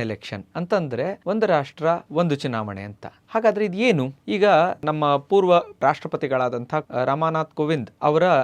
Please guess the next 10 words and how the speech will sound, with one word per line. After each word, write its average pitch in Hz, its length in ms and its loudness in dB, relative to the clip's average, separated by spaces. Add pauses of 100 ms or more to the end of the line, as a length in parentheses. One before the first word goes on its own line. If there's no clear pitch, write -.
(200)
ನೇತೃತ್ವದಲ್ಲಿ 160 760 -6
ಒಂದು 139 180 -2 (320)
ಕಮಿಟಿ 139 320 -2 (220)
ಅದು 208 180 -4
ಶಿಫಾರಸ್ 180 400 2 (100)
ಮಾಡ್ತು, - 240 -10 (240)
ಒನ್ 247 160 0
ನೇಷನ್ 185 320 -2
ಒನ್ 143 160 -4
ಎಲೆಕ್ಷನ್ 147 300 -6